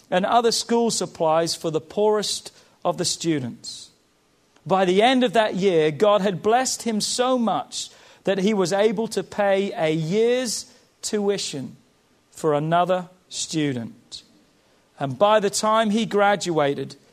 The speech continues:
he was paying the tuition of ten other students beside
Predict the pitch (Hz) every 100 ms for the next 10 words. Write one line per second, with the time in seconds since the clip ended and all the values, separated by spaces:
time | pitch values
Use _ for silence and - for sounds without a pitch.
0 | _ _ _ - 196 175 - - 208 226
1 | 233 226 - 170 170 - 170 196 196 -
2 | 135 139 - _ _ _ - 139 - -
3 | 208 214 208 185 180 165 - 196 185 135
4 | 127 - - - - 170 175 175